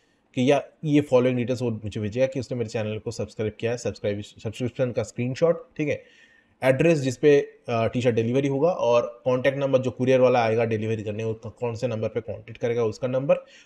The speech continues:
और टी-शर्ट का साइज़ जो है, कौन सा उसको चूज़ चाहिए, वो टी-शर्ट का साइज़, अ, जो है, उसको बताना पड़ेगा।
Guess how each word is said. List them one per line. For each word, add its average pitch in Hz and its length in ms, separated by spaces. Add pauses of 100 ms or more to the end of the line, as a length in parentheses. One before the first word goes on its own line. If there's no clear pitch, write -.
(160)
और 135 220
टी-शर्ट 170 340
का 175 80
साइज़ 135 520
जो 127 140
है, 127 140
कौन 113 280
सा 123 140
उसको 117 200
चूज़ 113 280
चाहिए, 110 300
वो 123 220
टी-शर्ट 110 400
का 117 180
साइज़, 110 540 (280)
अ, 107 220
जो 107 220
है, 117 120
उसको 123 240
बताना 101 280
पड़ेगा। 95 260